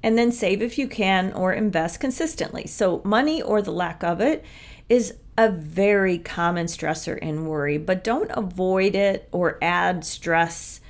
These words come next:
uh, to the financial picture, uh, by not knowing your money situation. So it should be something you control rather than react to.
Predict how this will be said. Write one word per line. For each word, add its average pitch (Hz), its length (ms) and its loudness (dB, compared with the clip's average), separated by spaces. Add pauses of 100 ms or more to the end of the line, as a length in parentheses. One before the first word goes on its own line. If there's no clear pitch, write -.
(260)
uh, 165 220 0 (100)
to 294 440 4
the 185 140 0
financial 165 640 -4
picture, 165 580 -4 (380)
uh, 170 140 -2
by 180 220 2
not 180 280 0
knowing 156 380 -2
your 147 100 -4
money 139 320 -6
situation. - 800 -10
So 170 260 -6
it 190 140 -4
should 226 160 -4
be 226 100 -2
something 208 460 0
you 190 140 2
control 165 720 -4
rather 165 420 -2
than 156 460 -2
react 151 800 -6
to. - 380 -6